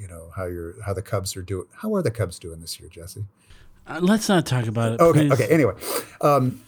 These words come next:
Speaker 1: so, I mean, we have to do our part. You know, the liturgy, whether it's, uh, pre-conciliar or post-conciliar,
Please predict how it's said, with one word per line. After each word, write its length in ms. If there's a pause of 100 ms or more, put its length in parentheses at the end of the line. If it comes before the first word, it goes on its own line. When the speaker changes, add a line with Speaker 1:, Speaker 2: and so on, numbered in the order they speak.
(120)
Speaker 1:
so, 380
I 80
mean, 300
we 220
have 280
to 100
do 420
our 160
part. 340
You 60
know, 120
the 140
liturgy, 640
whether 460
it's, 380
uh, 120
pre-conciliar 680
or 40
post-conciliar, 880